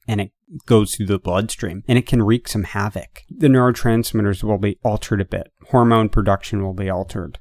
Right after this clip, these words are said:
So these things are very, very crucial to kind of optimizing health. The relationship between insulin and protein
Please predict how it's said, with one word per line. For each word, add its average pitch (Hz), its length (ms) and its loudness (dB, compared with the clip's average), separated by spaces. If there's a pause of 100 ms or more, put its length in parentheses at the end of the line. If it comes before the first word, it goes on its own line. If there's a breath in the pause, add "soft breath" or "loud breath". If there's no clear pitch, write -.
So 113 380 0
these 117 260 -2
things 131 400 0
are 110 560 0
very, 123 540 2
very 110 640 -4
crucial - 680 0
to 113 500 -2 (100)
kind 120 180 -2
of 107 120 -2 (100)
optimizing 110 880 0 (240)
health. - 460 -2 (720)
The 117 200 6
relationship 131 720 2
between 101 520 0 (580)
insulin 104 640 -2 (540)
and 107 200 0
protein 104 680 0